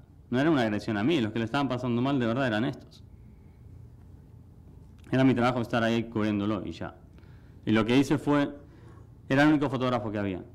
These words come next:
Algo raro en estos momentos, porque normalmente hay miles de fotógrafos.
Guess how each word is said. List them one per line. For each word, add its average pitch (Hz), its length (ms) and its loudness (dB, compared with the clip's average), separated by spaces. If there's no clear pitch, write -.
Algo 123 220 2
raro 131 240 2
en 113 80 2
estos 113 200 -4
momentos, 113 340 -2
porque 98 240 -8
normalmente 107 460 -2
hay 110 100 0
miles 107 220 0
de 104 60 -2
fotógrafos. 110 540 -8